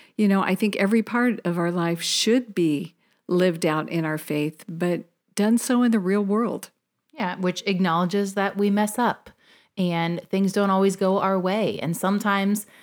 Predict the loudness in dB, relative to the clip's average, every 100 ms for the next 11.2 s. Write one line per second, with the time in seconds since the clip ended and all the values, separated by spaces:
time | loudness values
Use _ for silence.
0 | -20 -6 0 0 -2 -2 -2 0 0 0
1 | 0 -2 -2 -2 -4 -4 0 0 0 -4
2 | -8 -4 -4 -4 -2 -4 -2 -4 -4 -2
3 | -4 -4 -6 -2 -2 -2 -18 -16 -4 0
4 | 2 2 2 2 0 -2 -10 -4 0 0
5 | -2 -4 -2 -2 -2 -6 -10 -12 _ -20
6 | -20 -20 -6 -6 -4 -6 -4 -4 -2 -2
7 | -2 0 0 -2 -4 -2 0 0 0 -2
8 | -4 -4 -6 -4 -6 -6 -6 -8 -8 -10
9 | -8 -6 -6 -8 -14 -20 _ -2 0 0
10 | -4 -4 -4 -6 -4 -4 -2 -4 -4 -4
11 | -2 -2